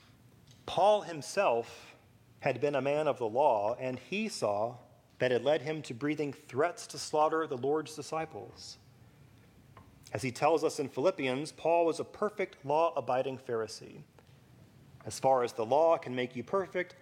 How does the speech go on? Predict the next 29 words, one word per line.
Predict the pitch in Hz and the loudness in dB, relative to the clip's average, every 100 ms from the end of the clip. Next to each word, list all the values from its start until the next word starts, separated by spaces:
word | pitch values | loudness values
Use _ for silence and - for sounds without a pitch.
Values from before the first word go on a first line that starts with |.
| - - | -12 0
I | 151 165 | 2 2
was | 156 147 | 0 -4
faultless,' | - 120 131 117 107 - | -2 0 0 -6 -12 -12
Paul | - 113 98 | -8 -6 -6
says. | - - 85 147 - - - - - - - - - - - | -8 -10 -10 -12 -16 -20 -20 -20 -20 -20 -20 -20 -20 -18 -8
And | 135 | -6
he | |
seems | 127 208 202 | -2 -2 -2
to | - | -4
wonder, | 165 190 175 175 165 - - - - - - | 0 0 2 -2 -2 -10 -20 -20 -20 -20 -10
'How | - 220 226 | -2 0 0
could | 185 | -2
such | 151 - 175 - - | -4 -4 -4 -4 -14
perfect | - 226 220 202 - - | -4 -2 -2 -6 -8 -6
religious | 120 131 165 180 - | -2 0 0 -2 -4
observance | 117 110 156 147 143 135 | -6 -2 -2 0 -4 -6
still | - - - 180 196 190 | -14 -12 -4 0 2 0
create | - 143 135 | -4 -4 -4
hateful | 135 - 180 - 175 170 | -6 -8 -8 -6 -4 -2
and | 156 135 | -4 -2
violent | 117 135 165 156 | -2 0 -2 -6
men | 117 127 147 | -4 -4 -4
like | 147 151 | -8 -8
me?' | 185 143 98 107 - - - - - - - - - - | -8 -8 -12 -16 -20 -20 -20 -20 -20 -20 -20 -20 -20 -10
That | 175 202 180 | -4 -4 -2
was | 135 - | -4 -4
Paul's | - 156 151 139 - | -4 0 0 -2 -6
utterly | 165 185 165 160 147 | -2 -2 -2 -4 -6
honest | - 143 151 156 - - | -6 -6 -4 -6 -10 -14